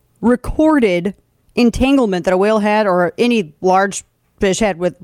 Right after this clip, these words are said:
fishing lines was eighteen years ago. And there are lobstermen who are, who say that they've been out in Maine's waters every single day for forty years,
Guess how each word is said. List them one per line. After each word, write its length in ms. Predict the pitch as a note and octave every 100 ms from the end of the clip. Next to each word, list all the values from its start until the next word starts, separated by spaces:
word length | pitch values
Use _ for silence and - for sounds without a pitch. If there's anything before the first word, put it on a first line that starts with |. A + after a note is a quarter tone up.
| _
fishing 320 | A3+ B3 A#3+
lines 340 | A#3+ A#3+ B3 - _ _
was 200 | - A3+ - D4+
eighteen 500 | F4 C#4+ F#4 F#4 F4+
years 260 | F#4+ E4+
ago. 420 | F4+ D#4+ B3+ - _ _ _ _ _ _ _ _ _ _ _
And 120 | B3
there 120 | E4+
are 60 | F4+
lobstermen 560 | C#4+ C4 A#3+ C#4+ C#4 C4+
who 120 | C#4
are, 180 | B3 G3+
who 160 | G#3+ A#3+
say 160 | C#4
that 160 | B3+ B3
they've 140 | C4+
been 120 | C4+ B3+
out 200 | A#3+ -
in 120 | A3+
Maine's 260 | A#3+ A#3+
waters 340 | A3 C4+ B3 G3
every 260 | A#3 A#3
single 320 | - B3+ A3+ G3
day 220 | A#3+ D4
for 200 | - G#3+
forty 380 | - B3 B3 A#3+
years, 360 | D4 C#4+ B3